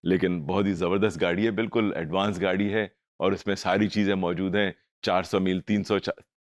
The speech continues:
चार सौ मील तो नहीं, तीन, साढ़े तीन सौ मील की रेंज तो ज़रूर होगी। नए जो Tesla जो आई है ना, नई गाड़ियाँ, उनकी भी तीन सौ मील तो बड़ी आसानी से हो जाती है। और अब जैसे मैंने बताया कि मुख्तलिफ ममालिक में इतना इंफ्रास्ट्रक्चर है कि वहाँ जहाँ भी ख़त्म हो या जाके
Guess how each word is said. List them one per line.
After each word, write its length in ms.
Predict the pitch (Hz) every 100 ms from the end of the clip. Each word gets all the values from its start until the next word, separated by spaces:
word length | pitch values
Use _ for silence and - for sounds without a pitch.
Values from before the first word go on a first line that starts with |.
| -
चार 160 | 110 107
सौ 100 | 113
मील 180 | 101
तो 100 | 85
नहीं, 120 | 85 92
तीन, 240 | 104 98
साढ़े 220 | 95 92
तीन 220 | - 92
सौ 120 | 82 92
मील 180 | 87
की 120 | 80 85
रेंज 240 | 78 78
तो 160 | 82 73
ज़रूर 300 | 73 76 73
होगी। 280 | 71 69 - _ _
नए 180 | 92 110
जो 140 | 107 101
Tesla 400 | 101 92 123 117
जो 120 | 107
आई 120 | 95
है 80 | 104
ना, 120 | 120
नई 240 | 110 98 92
गाड़ियाँ, 360 | 90 87 87 - _
उनकी 220 | 104 107 117
भी 100 | 117
तीन 220 | 110 107
सौ 160 | 113
मील 180 | 101 95
तो 140 | 87 90
बड़ी 220 | 87 90
आसानी 380 | 82 80 76 78
से 120 | 80
हो 100 | 71
जाती 320 | 71 69 95
है। 80 | 139 _ _
और 160 | - 95
अब 220 | 90 - -
जैसे 240 | 85 98
मैंने 180 | 90 90
बताया 320 | 80 85 90
कि 140 | 87 82 - 82 82
मुख्तलिफ 400 | 87 80 95 87
ममालिक 400 | 85 80 80 80 85
में 100 | 82
इतना 240 | - 87
इंफ्रास्ट्रक्चर 720 | 80 - 87 80 - 80 90
है 220 | 76 110 - _ _ _
कि 80 | 92
वहाँ 260 | 82 85 82
जहाँ 280 | 90 101
भी 120 | 98 95
ख़त्म 280 | 87 95
हो 120 | 95 90
या 180 | 82
जाके 460 | 71 80 80 131